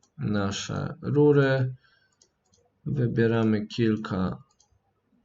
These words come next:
kilka wartości, klikamy OK, zestawienie się utworzyło. Y, można zobaczyć tutaj,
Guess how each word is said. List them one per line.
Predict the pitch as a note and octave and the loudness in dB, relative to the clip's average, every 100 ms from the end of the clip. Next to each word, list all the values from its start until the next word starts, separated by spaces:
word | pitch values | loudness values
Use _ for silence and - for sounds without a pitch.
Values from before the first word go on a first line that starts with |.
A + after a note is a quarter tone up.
| _ _ _ _ _ _ _ _ E4+ F4 - _ _ _ _ _ _ _ - | _ _ _ _ _ _ _ _ -20 -20 -20 _ _ _ _ _ _ _ -6
kilka | A#2 A2 - | -4 -4 -6
wartości, | D#2+ D2 - D3+ D3+ D3 - C3+ B2+ B2+ B2+ - - - - | -8 -8 -2 2 2 0 -2 0 2 2 0 -8 -10 -10 -16
klikamy | - B2+ A#2 G#2+ | -6 -4 -2 -2
OK, | - G#2 C#3 C3+ B2+ B2+ - _ _ _ - | -4 -4 0 2 2 0 -6 _ _ _ -6
zestawienie | A2+ - A2 G#2 F#2+ | -4 0 0 0 -2
się | - - - | -8 -10 0
utworzyło. | D#3+ - C3+ B2 C#3 D#3+ F3+ F#3 _ _ - - - - _ _ - | 0 2 2 4 6 4 2 -4 _ _ -20 -20 -20 -20 _ _ -4
Y, | A#2+ A#2 A#2 | 2 4 4
można | A#2+ A#2+ A2+ | 4 4 4
zobaczyć | A2 A2 G#2 - - | 4 4 2 -2 -8
tutaj, | A2 - F2+ D#2+ | -8 -2 -2 -2